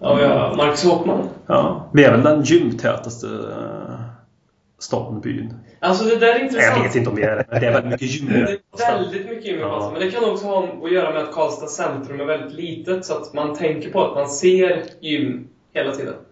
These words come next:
Speaker 2: Ja, men det är överallt. Även
Speaker 1: Ja.
Speaker 2: när du kommer utanför centrum, som, som vi säger centrum, så är det ju väldigt mycket gym.
Speaker 1: Ja.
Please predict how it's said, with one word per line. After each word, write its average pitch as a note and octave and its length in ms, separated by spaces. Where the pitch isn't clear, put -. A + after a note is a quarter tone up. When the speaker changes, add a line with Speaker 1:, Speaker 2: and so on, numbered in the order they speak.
Speaker 2:
Ja, - 80
men D3+ 80
det C#3+ 60
är C3+ 40
överallt. A#2+ 460
Även C#3 140
Speaker 1:
Ja. A#2 100
Speaker 2:
när A2+ 80
du A#2+ 100
kommer B2+ 180
utanför G#2 260
centrum, G2 680
som, - 160
som A#2+ 140
vi G#2 80
säger G#2+ 180
centrum, - 540
så - 140
är A#2 40
det A2 40
ju A#2+ 80
väldigt A2 180
mycket G2+ 260
gym. - 280
Speaker 1:
Ja. - 60